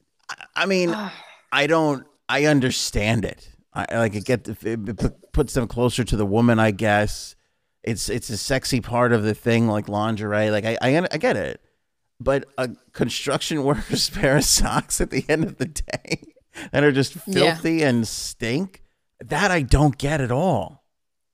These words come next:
Speaker 2: Well, let me tell you something about that. I remember back in the day, Craigslist. Like I said,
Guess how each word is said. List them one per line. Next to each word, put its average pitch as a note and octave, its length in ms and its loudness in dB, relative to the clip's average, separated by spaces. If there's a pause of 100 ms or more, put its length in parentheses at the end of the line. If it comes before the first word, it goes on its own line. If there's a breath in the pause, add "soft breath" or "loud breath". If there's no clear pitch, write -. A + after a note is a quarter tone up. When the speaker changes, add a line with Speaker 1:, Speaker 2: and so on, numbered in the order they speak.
(580)
Speaker 2:
Well, F#3+ 140 2
let F3+ 80 -2
me G3+ 80 -4
tell G3 140 -4
you F3 60 -2
something D#3+ 300 -8
about D3+ 200 -10
that. D3 180 -6 (1800 loud breath)
I F3+ 100 4
remember F3+ 460 0 (100)
back D3+ 280 0
in C4 60 4
the C4 80 4
day, D#3+ 200 2
Craigslist. C#3+ 640 -6 (840)
Like F#3 120 -4
I G3+ 40 -2
said, F#3 200 -2